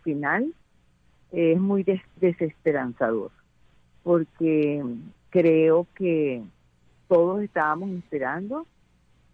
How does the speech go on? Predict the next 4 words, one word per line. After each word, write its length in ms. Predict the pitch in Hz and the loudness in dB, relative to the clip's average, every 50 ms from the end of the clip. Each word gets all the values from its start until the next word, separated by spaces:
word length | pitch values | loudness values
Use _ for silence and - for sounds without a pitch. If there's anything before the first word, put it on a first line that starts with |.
| _ _ _ | _ _ _
que 380 | - 185 170 165 165 165 165 160 | -4 -2 -2 -2 -2 -2 -2 -2
el 140 | 151 151 156 | -4 -6 -12
resultado 840 | 160 147 - - 156 139 - _ 170 135 131 131 139 143 156 170 170 - _ | -16 -14 -8 -6 -6 -6 -4 _ 0 2 2 2 2 2 2 0 -2 -8 _
fuera 520 | - 170 160 151 151 160 160 160 160 - | -2 2 2 2 2 0 -2 -2 -4 -8